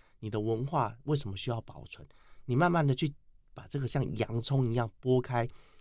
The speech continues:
一层一层去看之后，你会发现其实问题里面有个很核心的根本，那就是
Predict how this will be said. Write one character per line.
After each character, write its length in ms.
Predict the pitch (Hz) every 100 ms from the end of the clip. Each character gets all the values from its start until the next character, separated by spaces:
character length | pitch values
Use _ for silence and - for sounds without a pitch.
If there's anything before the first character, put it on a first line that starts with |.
| -
一 120 | 165
层 200 | 151 131
一 40 |
层 160 | 139 127
去 60 | 131
看 200 | 151 117
之 100 | 123
后， 100 | - - -
你 100 | 120
会 80 | 139
发 180 | 151 151
现 160 | 151
其 160 | 131 113
实 120 | 113
问 280 | 117 147 120
题 240 | - 107 101
里 120 | 98
面 180 | 123 110
有 120 | 90
个 120 | -
很 240 | 90 98 87
核 280 | - 104 110
心 200 | - 127
的 120 | 104 -
根 240 | 123 123
本， 160 | 117 85 - - - - - - _ -
那 100 | 139
就 120 | 127
是 120 | 127